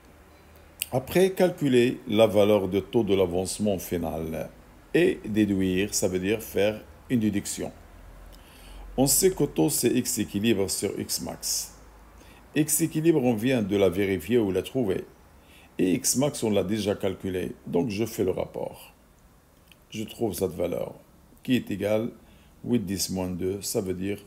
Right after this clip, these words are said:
huit pour cent. Eh bien, elle est inférieure à un. Comment peut-on déduire la conclusion ? Puisque taux est inférieur à un, il faut toujours dire que la réaction est limitée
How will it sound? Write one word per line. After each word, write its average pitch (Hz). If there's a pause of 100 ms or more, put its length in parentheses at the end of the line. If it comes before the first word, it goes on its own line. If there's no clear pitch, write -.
(120)
huit 117 (440)
pour 110
cent. - (640)
Eh 139
bien, 95 (120)
elle 113
est 101
inférieure 90
à 80 (120)
un. - (580)
Comment 165 (180)
peut-on 123 (180)
déduire 101 (1040)
la 107
conclusion ? 87 (280)
Puisque 156
taux 135
est 110
inférieur 101
à 95
un, 120 (160)
il 113
faut -
toujours 95
dire 98
que 104
la 92
réaction 92 (120)
est 104 (120)
limitée 107